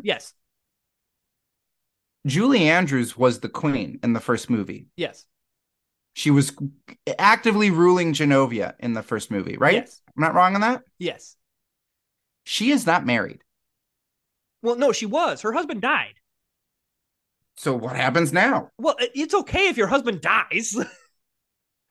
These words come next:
Speaker 2: Good,
Speaker 1: I,
Speaker 2: good to know.
Speaker 1: listen, you're needing to consult a Genovian law expert on this one.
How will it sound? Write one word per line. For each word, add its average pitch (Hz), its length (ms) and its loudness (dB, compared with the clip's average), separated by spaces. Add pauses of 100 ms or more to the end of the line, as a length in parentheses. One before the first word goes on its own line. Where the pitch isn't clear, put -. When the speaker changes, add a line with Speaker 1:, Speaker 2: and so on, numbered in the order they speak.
(420)
Speaker 2:
Good, 254 140 2
Speaker 1:
I, 311 140 -2
Speaker 2:
good 139 140 2
to 143 100 -6
know. 120 100 0
Speaker 1:
listen, 220 360 -4 (160)
you're 233 120 -2
needing 349 300 0
to 294 100 0
consult 240 420 -4
a 247 40 2
Genovian 202 600 0
law 165 300 -2
expert 151 340 -6
on 143 180 -4
this 139 200 -8
one. 139 300 -2